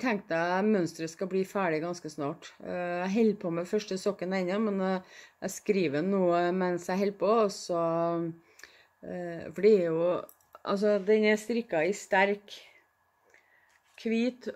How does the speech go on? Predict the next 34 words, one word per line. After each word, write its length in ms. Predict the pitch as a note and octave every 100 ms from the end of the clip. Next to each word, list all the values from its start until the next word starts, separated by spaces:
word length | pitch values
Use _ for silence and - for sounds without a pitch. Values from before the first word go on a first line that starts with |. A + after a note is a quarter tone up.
| -
og, 340 | G3+ G3 G3 - _ _ _
eh, 300 | G3 F#3+ F#3+ F#3+
rød 200 | E3+ D#3+
sterk. 400 | - B2 - - - _ _ _ F#3+
Eh, 720 | F#3+ F#3 F#3 F#3 F#3 F3+ -
sterk 520 | - - A#3 A#3 B3 - _
på, 160 | G#3+ G#3 G3+ G#3 G3 - _ _
eh, 240 | F#3+ G3 G#3+
er 200 | G#3+ F#3+
jo 120 | F3
litt 180 | F#3+ G3
tjukkere 500 | - A3 - E3 F3
garn 460 | F#3+ G3 A3+ A3 G3+
enn, 300 | G3+ G3+ G3
eh, 440 | G3 F#3+ F#3 F#3+ F#3
sånn 200 | G3+ F#3+
som 380 | G3 F#3+ F#3+ F#3
de 180 | F#3 F#3+
fleste 420 | G#3 G3+ - D#3
strikker 420 | D#3+ F#3+ F#3+ D3+
jo 240 | C#3+ D#3 F3
nå, 360 | F3+ F3 E3+ E3+ - - - - _
eh, 280 | F#3+ F#3 F3+
sokker 600 | F3+ G#3 G3+ E3 D3 D3
på 160 | - F3 F3 E3+ E3+ E3+ E3+ E3+ F3 E3+ G#2+ C#3+ E3 -
tynt 340 | A3 G3+ F#3+
garn 300 | - F3+ F3+
og 100 | F#3
pinner 340 | F#3 G3 F3 E3
og 80 | E3+
to 100 | F#3
og 100 | F#3
en 80 |
halv. 220 | G3 G#3+